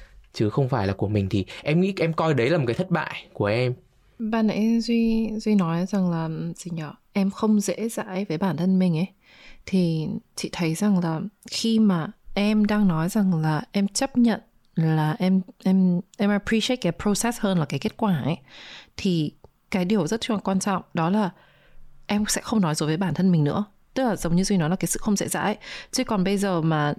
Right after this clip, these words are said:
Speaker 2: để mà nói rằng là em chấp nhận cái process là em try really hard nhưng thực tế nó là một cái, những cái excuse ấy,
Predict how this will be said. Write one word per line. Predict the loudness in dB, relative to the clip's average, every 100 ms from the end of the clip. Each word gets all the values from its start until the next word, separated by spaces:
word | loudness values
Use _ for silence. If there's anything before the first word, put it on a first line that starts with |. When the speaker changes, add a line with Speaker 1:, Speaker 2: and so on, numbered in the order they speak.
| -2
Speaker 2:
để | -2 0
mà | 0
nói | 0
rằng | 0 0
là |
em | -2 -2 -2
chấp | 0 -2 0
nhận | 0 0 -4
cái | -4
process | -2 -2 0 -2 -4 -8 -18 -6
là | -2 0
em | 2 2 2 0 -2 -8 -10 -8 -8 -8
try | -2 -2 0
really | 0 2
hard | 0 0
nhưng | 0
thực | -2 -2
tế | -2 0
nó | 0 0
là | 0
một | 0 0 0
cái, | 0
những | -2
cái | -2
excuse | -6 -8 -2 0 2
ấy, | -2